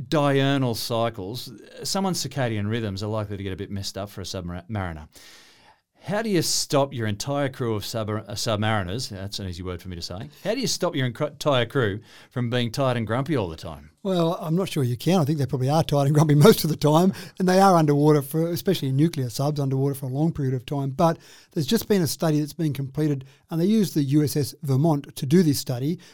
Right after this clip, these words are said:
Speaker 2: where they actually had them wearing different glasses. Now, they look pretty ugly. I looked at the photos of them, but I don't think they were too worried about that.
Speaker 1: <laughs>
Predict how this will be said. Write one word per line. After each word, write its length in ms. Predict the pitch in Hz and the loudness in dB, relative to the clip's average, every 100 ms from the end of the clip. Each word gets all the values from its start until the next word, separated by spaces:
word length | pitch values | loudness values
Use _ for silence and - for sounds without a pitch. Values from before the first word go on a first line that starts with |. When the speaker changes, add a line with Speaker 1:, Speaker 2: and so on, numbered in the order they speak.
| _ - | _ 0
Speaker 2:
where 180 | 180 | 2
they 160 | 180 185 | 4 0
actually 360 | 185 185 - 240 | -2 -8 -6 -4
had 200 | 156 165 | -4 -2
them 140 | 165 | 0
wearing 460 | 143 143 143 143 135 _ _ 147 | 2 2 2 2 -2 _ _ 2
different 440 | 160 - 147 - | 2 4 -2 -2
glasses. 640 | 156 135 143 139 139 160 - | -2 0 0 -4 -8 -14 -8
Now, 360 | 160 151 151 | -6 -4 -6
they 120 | 147 175 | -4 -4
look 140 | 180 | -2
pretty 160 | 135 143 | -2 0
ugly. 240 | 196 202 | 2 2
I 40 | |
looked 140 | 156 - | 0 -2
at 60 | |
the 80 | 139 | -4
photos 300 | - 160 135 | 2 4 4
of 100 | 143 | 2
them, 140 | 175 185 | 4 4
but 100 | 165 | 4
I 80 | |
don't 160 | 160 208 | 4 4
think 140 | 180 | 2
they 60 | 151 | -2
were 100 | 147 - | -4 2
too 160 | 226 202 | 6 8
worried 220 | 196 175 | 8 8
about 280 | 143 143 139 | 4 2 6
that. 260 | 160 156 | 6 6
Speaker 1:
<laughs> 40 | - | 0